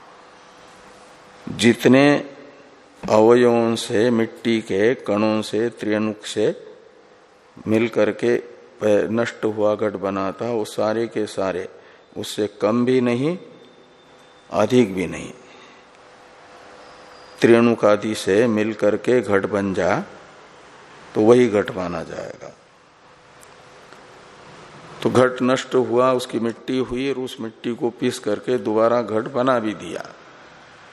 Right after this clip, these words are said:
लेकिन उतने ही पूरे के पूरे त्रियणुक, चतुर्णुक नहीं रहेंगे, या तो कम होंगे या तो आसपास वाले मिट्टी के और मिल करके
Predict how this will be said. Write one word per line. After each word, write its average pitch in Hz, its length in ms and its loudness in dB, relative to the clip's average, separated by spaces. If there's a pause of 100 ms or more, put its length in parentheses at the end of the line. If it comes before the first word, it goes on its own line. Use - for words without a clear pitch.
(720)
लेकिन 110 320 2
उतने 127 340 4
ही 156 80 4
पूरे 131 520 0
के 131 160 -2
पूरे 131 380 0 (1300)
त्रियणुक, 123 400 0 (100)
चतुर्णुक 117 640 -4 (540)
नहीं 120 260 2
रहेंगे, 110 320 0
या 117 200 4
तो 113 140 -4 (140)
कम 123 160 6
होंगे 123 400 -2 (800)
या 110 160 4
तो 120 140 0
आसपास 120 520 2
वाले 113 220 2
मिट्टी 113 320 -6
के 117 120 -6
और 117 260 2
मिल 117 240 -6
करके 113 400 -6